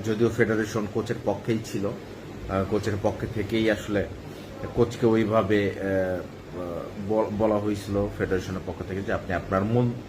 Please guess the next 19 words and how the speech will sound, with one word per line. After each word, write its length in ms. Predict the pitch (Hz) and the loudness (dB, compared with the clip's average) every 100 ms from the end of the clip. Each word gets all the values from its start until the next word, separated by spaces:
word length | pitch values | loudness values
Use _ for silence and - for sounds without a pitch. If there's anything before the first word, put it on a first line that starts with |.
| - | -4
মতো 200 | 113 107 | -2 0
করে 260 | 107 123 117 | 0 2 0
আপনি, 240 | - 101 | 0 -4
আহ, 1500 | 82 - - - - - - 78 76 57 - - - - - | -6 -8 -12 -14 -14 -12 -8 -6 -4 -6 -10 -12 -12 -12 -8
আপনি 240 | 90 - 98 - | -6 -4 -4 0
টিম 140 | 117 110 | 0 2
চালান। 240 | 104 78 65 - - - - - | 0 0 -2 -10 -12 -12 -6 0
তো 80 | |
কোচ 200 | 143 151 151 - | 6 6 4 2
সেভাবে 360 | 151 135 131 139 | 6 6 4 4
চালায়। 320 | 139 123 147 - - - - - - - - - - - | 2 2 0 -4 -16 -16 -16 -16 -14 -14 -14 -16 -16 0
তো 60 | 160 | 10
দেখেন 300 | 180 202 196 - | 10 10 4 6
কোচের 360 | 202 196 208 | 6 10 8
সাফল্য, 920 | - 160 156 170 175 151 151 185 151 127 | 8 4 4 6 8 10 10 8 6 6
দুই 140 | 135 160 | 8 10
হাজার, 360 | 165 165 170 | 10 10 8
আহ, 540 | 147 135 131 127 127 139 | 10 12 12 10 6 4
অনূর্ধ্ব 460 | 160 170 147 185 | 2 2 2 2